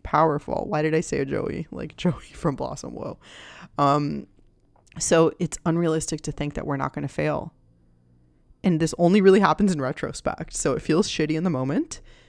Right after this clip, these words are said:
Take what you need to in that moment to, uh, feel those things.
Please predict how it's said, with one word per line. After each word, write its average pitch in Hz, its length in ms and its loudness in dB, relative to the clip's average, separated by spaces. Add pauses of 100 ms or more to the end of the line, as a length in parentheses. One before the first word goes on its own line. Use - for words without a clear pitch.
(640)
Take 175 280 0
what 196 100 4
you 175 120 0
need 175 220 0
to 185 260 0
in 165 160 0
that 165 180 0
moment 151 580 -2
to, 147 800 -2
uh, 139 380 2
feel 160 420 0
those 160 300 2
things. 190 680 -4